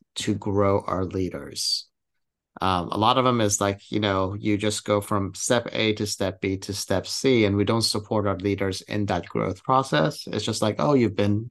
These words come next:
this for five years. Oh, you should, you're a great charge nurse, so obviously you're gonna make a great manager. Or you're a great manager, you're obviously gonna make a great director."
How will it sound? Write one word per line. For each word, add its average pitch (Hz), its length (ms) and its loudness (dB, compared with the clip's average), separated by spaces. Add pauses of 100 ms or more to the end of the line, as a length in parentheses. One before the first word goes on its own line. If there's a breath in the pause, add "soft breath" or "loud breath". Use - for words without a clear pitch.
(120)
this 110 240 -2
for 98 160 -2
five 104 320 0
years. 165 320 -2
Oh, 196 100 0
you 117 180 -2
should, 110 300 -4 (400 loud breath)
you're 160 200 6
a 151 60 6
great 170 460 2 (140)
charge 190 320 6
nurse, 104 240 2
so 110 160 0
obviously 123 460 2
you're 107 80 -2
gonna 110 120 -2
make 110 180 -2
a 107 40 -8
great 107 260 -4
manager. 110 500 0
Or 113 80 -8
you're 117 120 -2
a 120 40 -8
great 151 240 2
manager, 170 320 2
you're 117 200 0
obviously 143 500 4
gonna 117 180 0
make 113 160 -4
a 117 60 -4
great 110 280 -2
director." 117 580 0